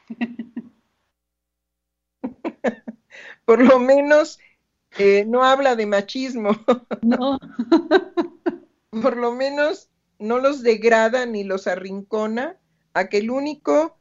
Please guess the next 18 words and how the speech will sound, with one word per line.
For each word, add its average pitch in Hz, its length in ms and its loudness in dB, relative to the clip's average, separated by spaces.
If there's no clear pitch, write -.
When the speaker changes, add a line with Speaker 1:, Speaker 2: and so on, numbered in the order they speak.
Speaker 2:
discurso 220 720 -4
respecto 185 640 -6
al 208 120 2
hombre 202 520 0
que 175 120 -2
verdaderamente 220 960 0
circula, 196 760 0
¿sí? 220 420 -4
No 233 220 6
es 294 200 2
su 254 260 -4
posibilidad 208 760 0
de 202 120 0
amar, 202 340 0
sino 185 500 -4
es 233 460 -2
su 190 240 -8
violencia, 262 800 0